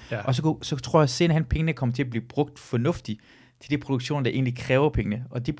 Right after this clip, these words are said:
Speaker 2: de kommer der flere af også. Og det lave produktion bliver også bare til lave produktion, uden de skal bruge pengene på så alt muligt dumt som landskaber af Frankrig. Altså, det synes jeg er sådan noget helt vildt dumt.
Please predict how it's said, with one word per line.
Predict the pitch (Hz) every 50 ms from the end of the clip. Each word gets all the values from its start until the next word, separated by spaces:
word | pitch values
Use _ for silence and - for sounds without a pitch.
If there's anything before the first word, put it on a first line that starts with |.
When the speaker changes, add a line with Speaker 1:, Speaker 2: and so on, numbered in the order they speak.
| - _ _
Speaker 2:
de | - -
kommer | - 143 120
der | 104 104
flere | - - 117 110 113 110 101
af | 107 107 104
også. | 107 110 117 - - - _ _ _ _
Og | -
det | 113 110
lave | 110 120 135 -
produktion | 120 - 117 110 - - 123 110 104
bliver | - 110 110
også | 110 - -
bare | - 107 107
til | - 120 107
lave | 101 107 117
produktion, | 120 - 98 - - - 104 98 - - _ _ _ _ _ _ _ -
uden | 117 120 120
de | 110
skal | - - 110 113
bruge | - - 113 113 113 127 - - - _ - _ -
pengene | - - 156 151 151 139 113
på | 120
så | 101 - -
alt | 131 127
muligt | 139 123 110 - - -
dumt | 135 110 104 -
som | - 104
landskaber | 101 95 117 131 123 123 - 110 98 95 98 87
af | 57 - - -
Frankrig. | - - 104 123 127 123 - - - - _ - - - _ _ _ _ _ _ _ _
Altså, | 117 110 - 120
det | 110 143 135
synes | 127 135 120
jeg | 131 117
er |
sådan | 113 - 120 110 110
noget | 107 110 -
helt | 92 98 - 104
vildt | 98 -
dumt. | - - - - -